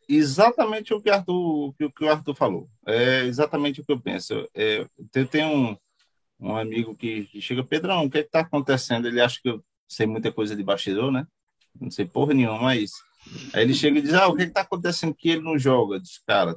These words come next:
tem algum problema, óbvio que a gente enxerga isso, do dia a dia que ele não joga. Ele não jogava com o Crespo, não joga com o Rogério." Eu acho que tem esse problema que o Rogério trouxe, né, a público,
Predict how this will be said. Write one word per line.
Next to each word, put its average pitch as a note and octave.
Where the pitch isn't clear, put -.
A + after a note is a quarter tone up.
tem G2+
algum G#2+
problema, G#2
óbvio G#2+
que A#2
a G#2
gente G#2+
enxerga G2
isso, -
do B2
dia B2+
a F#3+
dia B2+
que -
ele C#4+
não D#4
joga. A2
Ele G2+
não G#2+
jogava A2+
com C3
o C3
Crespo, C3+
não F#3+
joga E3
com E3+
o E3+
Rogério." B2+
Eu C#3+
acho F3+
que -
tem F3
esse -
problema C3
que C3
o B2
Rogério A#2
trouxe, A2
né, G#2+
a F#2+
público, A2